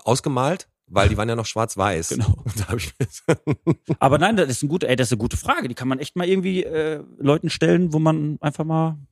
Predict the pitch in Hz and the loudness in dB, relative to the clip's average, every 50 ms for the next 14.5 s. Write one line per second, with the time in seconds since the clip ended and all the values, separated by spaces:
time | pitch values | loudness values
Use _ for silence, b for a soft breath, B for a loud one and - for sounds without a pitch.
0 | _ _ - 135 127 - 139 - - 120 110 - - - - 98 101 104 92 98 | _ _ -4 -4 -4 -4 -6 -8 -6 -6 -6 -8 -8 -10 -6 -2 -2 -2 -2 -2
1 | 95 - - 120 123 123 107 104 95 110 101 - - 110 101 92 92 - 95 92 | -4 -6 -4 -4 -2 -2 -2 -2 0 -2 -2 -2 -2 -4 -4 -4 -4 -8 -10 -10
2 | 101 95 - - 143 127 110 117 85 95 98 120 123 131 123 120 113 110 110 120 | -10 -8 -6 -4 0 0 0 4 4 4 2 2 -4 -8 -8 -6 -4 -4 -4 -4
3 | 117 120 147 - - 131 131 - 143 135 135 - - 135 117 117 117 110 - _ | -6 -8 -8 -6 -6 -6 -6 -6 -8 -8 -8 -6 0 4 4 6 4 4 0 _
4 | _ - 120 107 135 110 123 131 139 143 127 104 107 110 104 - - - _ _ | _ -2 0 2 2 4 4 4 4 2 2 2 0 0 0 -2 -4 -6 _ _
5 | _ - 104 127 139 165 156 156 131 - - 127 - - - - 139 131 147 151 | _ -2 2 4 4 6 6 4 4 2 0 0 0 0 2 2 4 4 4 4
6 | 135 - 131 117 - - - 127 127 127 127 127 117 110 110 - 113 110 - - | 6 6 6 6 4 0 2 2 2 4 2 2 2 0 0 0 -2 0 0 2
7 | - 131 - - - 175 143 - - 170 202 190 - 220 214 - - 247 359 - | 2 2 2 4 2 2 4 2 2 2 2 2 4 4 4 4 6 6 6 6
8 | 110 139 131 107 120 170 147 120 - - - 95 98 98 - 110 101 110 117 117 | 6 4 2 2 2 0 0 -4 -4 -4 -2 -2 -2 0 0 0 0 2 2 2
9 | 123 120 110 107 101 98 107 113 117 107 120 107 107 101 104 104 101 92 107 113 | 2 2 0 0 0 0 -2 -4 -2 -2 0 0 0 2 2 0 2 2 4 4
10 | 117 110 104 110 110 110 95 107 117 120 117 - - - - - 92 95 92 - | 4 4 2 0 0 -2 -2 -2 -4 -4 -6 -6 -6 -4 -2 -2 -2 -4 -4 -2
11 | - 104 123 143 123 104 101 101 104 95 - 123 107 110 120 - 113 95 101 76 | 2 2 4 4 4 4 4 4 4 2 0 -2 -4 -4 -6 -6 -4 -4 -4 -2
12 | 87 104 123 135 - - - 120 123 131 131 131 - - 131 127 - 117 120 127 | -2 -2 -2 -2 -2 -4 -2 0 0 0 0 -2 -4 -6 -8 -4 -2 0 0 0
13 | 131 - 120 110 107 - - 98 107 98 98 92 82 101 123 175 - 90 80 85 | -2 -4 -6 -8 -10 -10 -10 -8 -8 -4 -4 -2 2 2 2 4 2 0 0 0
14 | 85 87 73 85 95 - 135 143 180 - | -2 -2 -2 -4 -2 0 0 0 0 -2